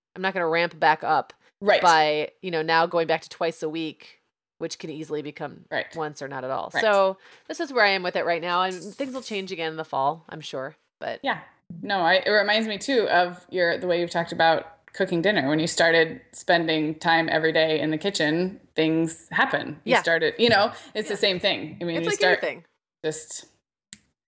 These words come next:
Speaker 1: Hobbies
Speaker 2: having deep,
Speaker 1: or writing
Speaker 2: deep
Speaker 1: or
Speaker 2: thought, <laughs> deep thoughts about
Speaker 1: Yeah.
Speaker 2: maintaining good habits here.
Speaker 1: <laughs> Exactly.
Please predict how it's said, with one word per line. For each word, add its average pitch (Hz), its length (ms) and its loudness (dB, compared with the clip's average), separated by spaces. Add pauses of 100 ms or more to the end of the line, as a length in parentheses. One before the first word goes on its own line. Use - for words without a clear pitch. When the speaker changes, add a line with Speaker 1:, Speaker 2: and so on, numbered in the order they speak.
(360)
Speaker 1:
Hobbies 190 340 4
Speaker 2:
having 262 60 0
deep, 247 80 -2
Speaker 1:
or 180 120 2
writing 190 400 4
Speaker 2:
deep 233 60 -8
Speaker 1:
or 180 80 0
Speaker 2:
thought, 170 380 2
<laughs> - 80 -20
deep 240 180 0
thoughts - 420 0
about 156 360 0 (320)
Speaker 1:
Yeah. 190 140 -2
Speaker 2:
maintaining 170 440 -4
good 156 180 0
habits 143 480 -4
here. - 180 0
Speaker 1:
<laughs> 269 80 -2
Exactly. - 920 -12